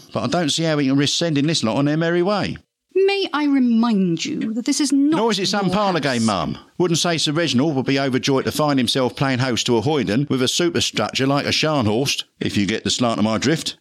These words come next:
Speaker 1: packing a Sten gun and asking awkward questions.
Speaker 2: The slant of your drift, Mister Jenks, I find distinctly objectionable.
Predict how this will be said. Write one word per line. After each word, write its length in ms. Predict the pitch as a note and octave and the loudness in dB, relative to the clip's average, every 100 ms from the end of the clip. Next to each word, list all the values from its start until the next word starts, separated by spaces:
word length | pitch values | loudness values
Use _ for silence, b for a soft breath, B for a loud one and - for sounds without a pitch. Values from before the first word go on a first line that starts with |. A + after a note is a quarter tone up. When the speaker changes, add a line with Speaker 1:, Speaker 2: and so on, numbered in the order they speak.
| _ - | _ -6
Speaker 1:
packing 260 | D3 C3 | -2 0
a 40 | B2 | 0
Sten 300 | - C#3+ A2+ | 0 0 2
gun 160 | A2+ | 2
and 100 | C3+ | 2
asking 320 | C#3 C3+ C#3 | 2 0 2
awkward 260 | C#3 - A#2 | 0 0 0
questions. 640 | D#3 D3 - F#2+ C#3+ - - | 0 0 0 0 0 -2 -4
Speaker 2:
The 80 | - | -6
slant 380 | - G4 G#4+ G#4+ | 0 0 0 -2
of 100 | F#4+ | 0
your 200 | E4+ B3+ | 0 0
drift, 800 | G#3+ - G#3+ C4+ - - - G3 | -2 -2 0 0 -2 -8 -2 0
Mister 260 | F#3+ F#3+ | 0 -2
Jenks, 460 | D#3+ F3+ B3+ - - | -4 -6 -8 -4 -2
I 100 | C4 | 0
find 280 | D4 C#4+ C4+ | 2 2 2
distinctly 840 | C#4 - - F#4+ C4+ - - G3 | 0 -2 -4 0 0 -2 -2 -2
objectionable. 840 | G3 - - D4+ - G#3+ F3+ F3 | -2 -4 -8 -4 -2 0 0 -2